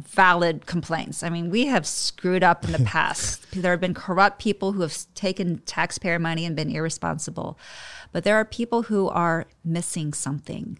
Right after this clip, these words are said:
Speaker 1: They're trying to fill a void. And they think, "If I fix politics, if I fix the environment and reverse climate crisis, I will have purpose in life."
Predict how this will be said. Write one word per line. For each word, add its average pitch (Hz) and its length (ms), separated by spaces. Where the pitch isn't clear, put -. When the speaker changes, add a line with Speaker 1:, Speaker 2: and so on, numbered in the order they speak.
Speaker 1:
They're 165 160
trying 208 280
to 202 80
fill 160 320
a 143 80
void. 139 480
And 165 100
they 175 60
think, 208 280
"If - 160
I 170 100
fix - 400
politics, 185 880
if 165 120
I 156 80
fix - 420
the 214 120
environment 180 680
and 160 180
reverse 160 380
climate 170 360
crisis, 160 680
I 180 120
will 175 120
have 160 300
purpose - 440
in - 140
life." - 420